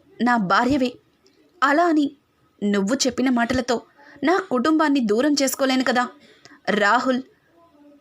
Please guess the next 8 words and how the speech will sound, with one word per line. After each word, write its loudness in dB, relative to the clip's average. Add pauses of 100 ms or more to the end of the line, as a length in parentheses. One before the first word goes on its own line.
(720)
అలాగే 0 (540)
రుద్రాణి 0
అత్త -2
కూడా -2 (500)
ఈ 0
ఇంటి -2
మనుషులే. -2 (580)
వాళ్ళిద్దరినీ -2